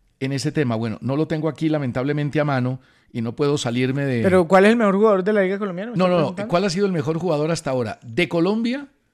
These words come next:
Speaker 1: en, eh, los ocho meses que tenemos? Llevamos un poquito de la Liga Betplay dos y toda la Liga Betplay uno.
Speaker 2: Mm,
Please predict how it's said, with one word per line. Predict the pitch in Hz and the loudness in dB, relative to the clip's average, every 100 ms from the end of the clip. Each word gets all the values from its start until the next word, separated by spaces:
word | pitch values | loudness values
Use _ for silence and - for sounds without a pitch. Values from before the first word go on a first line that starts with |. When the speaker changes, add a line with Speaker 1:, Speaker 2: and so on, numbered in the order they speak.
| _ _ _ _ _ _ | _ _ _ _ _ _
Speaker 1:
en, | 143 151 147 143 143 | -2 0 0 -2 -4
eh, | 139 135 131 127 127 - | -4 -4 -4 -4 -4 -4
los | 135 135 - | -2 -2 -2
ocho | 165 170 | -2 -2
meses | 160 160 156 | -2 -2 -4
que | 123 | -6
tenemos? | 107 110 82 76 - - _ _ _ - | -4 -4 -6 -12 -18 -20 _ _ _ -8
Llevamos | 131 139 170 | -4 -4 -4
un | 175 | -4
poquito | 165 151 165 131 175 170 _ _ _ _ | -4 -4 -4 -2 -4 -6 _ _ _ _
de | 110 135 127 | -4 -2 0
la | 127 123 | 0 -2
Liga | 120 139 147 160 156 156 | 0 0 0 0 0 -2
Betplay | 147 147 160 156 | -4 -2 -2 -2
dos | 143 233 233 - | 0 -2 -2 -8
y | 131 | -6
toda | 117 135 | -2 -2
la | 135 | 0
Liga | 120 127 | -2 -2
Betplay | 131 123 - 123 120 - | -2 -4 -4 -4 -4 -4
uno. | 117 82 71 _ _ _ _ _ _ _ _ _ _ | -6 -6 -10 _ _ _ _ _ _ _ _ _ _
Speaker 2:
Mm, | - | -10